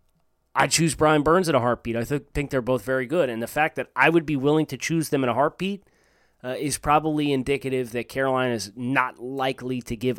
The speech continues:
either one of those guys up because they are blue chip, young talents, on rookie contracts. That's valuable. It'd be different if you just signed D J Moore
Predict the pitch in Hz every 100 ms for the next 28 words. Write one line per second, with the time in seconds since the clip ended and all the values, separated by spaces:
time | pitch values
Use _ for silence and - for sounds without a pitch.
0 | - 117 113 107 110 107 107 - 104 104
1 | - 127 - - 104 92 90 - 90 110
2 | 147 - 131 123 - _ _ _ 92 107
3 | 135 156 135 135 131 131 - - _ _
4 | - - - 98 113 131 120 135 120 113
5 | 85 50 - - - _ _ _ _ _
6 | _ _ - 113 117 131 123 120 98 143
7 | 147 165 135 190 180 180 - 170 117 156
8 | 156 - 147 143 139 - - _ _ _
9 | 127 131 156 135 147 135 147 139 123